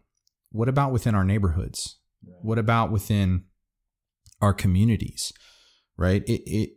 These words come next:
Speaker 1: it, it should be us, I think, uh, who are willing to put ourselves out there, who are willing to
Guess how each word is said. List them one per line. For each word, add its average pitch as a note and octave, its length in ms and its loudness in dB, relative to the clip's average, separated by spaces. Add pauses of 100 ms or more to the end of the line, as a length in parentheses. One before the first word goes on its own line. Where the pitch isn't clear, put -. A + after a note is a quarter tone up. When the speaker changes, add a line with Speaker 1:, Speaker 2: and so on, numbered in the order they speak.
Speaker 1:
it, G#2 300 0
it G#2+ 140 0
should E3 380 2
be G2+ 260 2
us, F2+ 600 -2 (640)
I G2 160 2
think, - 600 -4 (560)
uh, F#2+ 140 0
who A2 340 2
are F#2+ 360 2
willing G#2 460 2
to F2+ 580 0 (300)
put F#2+ 120 -2
ourselves F2 380 0
out C2 200 -4
there, - 200 -2
who G2 160 0
are F#2 120 2
willing F#2+ 540 2
to F2+ 520 0